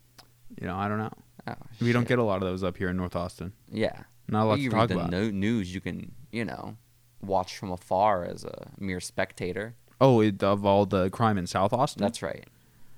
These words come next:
Speaker 1: Oh, I, I heard about seventeen murders last week.
Speaker 2: Seventeen murders. Holy shit.
Speaker 1: Yeah.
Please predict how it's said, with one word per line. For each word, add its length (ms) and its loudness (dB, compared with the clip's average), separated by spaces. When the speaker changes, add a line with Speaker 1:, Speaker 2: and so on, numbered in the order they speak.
Speaker 1:
Oh, 120 -8
I, 80 -4
I 60 -4
heard 140 2
about 180 -2
seventeen 540 0
murders 460 0
last 140 -6
week. 60 2
Speaker 2:
Seventeen 720 -2
murders. 640 -4
Holy 340 -4
shit. 640 -6
Speaker 1:
Yeah. 300 -4